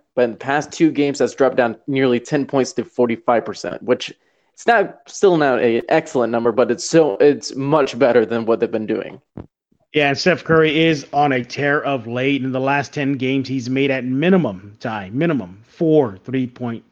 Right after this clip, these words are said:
Speaker 2: shots in those games. The Spurs, as you mentioned, you know, have had issues defending the three-point line. We saw that versus Utah early in the season. We saw that versus Memphis.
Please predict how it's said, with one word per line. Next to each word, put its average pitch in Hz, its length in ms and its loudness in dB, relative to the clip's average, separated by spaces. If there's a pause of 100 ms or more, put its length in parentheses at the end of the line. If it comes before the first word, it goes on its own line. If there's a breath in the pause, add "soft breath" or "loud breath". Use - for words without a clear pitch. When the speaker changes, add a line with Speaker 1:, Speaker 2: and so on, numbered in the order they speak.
Speaker 2:
shots 113 580 -12 (340 soft breath)
in 131 200 -2
those 120 280 -2
games. 117 440 -4 (500 soft breath)
The 156 120 0
Spurs, 165 580 2
as 143 160 2
you 147 80 0
mentioned, 147 400 0
you 139 60 -2
know, 131 60 -4
have 120 100 -6
had 139 220 -2
issues 139 340 -4
defending 139 440 -6
the 156 80 -6
three-point 160 440 -4
line. 104 160 -10
We 113 100 -8
saw 113 220 -6
that 131 160 -4
versus 131 320 -6
Utah 151 340 2
early 120 220 -2
in 113 80 -6
the 113 40 -6
season. 104 440 -8
We 135 80 -8
saw 220 140 0
that 214 140 4
versus 190 280 2
Memphis. 160 500 0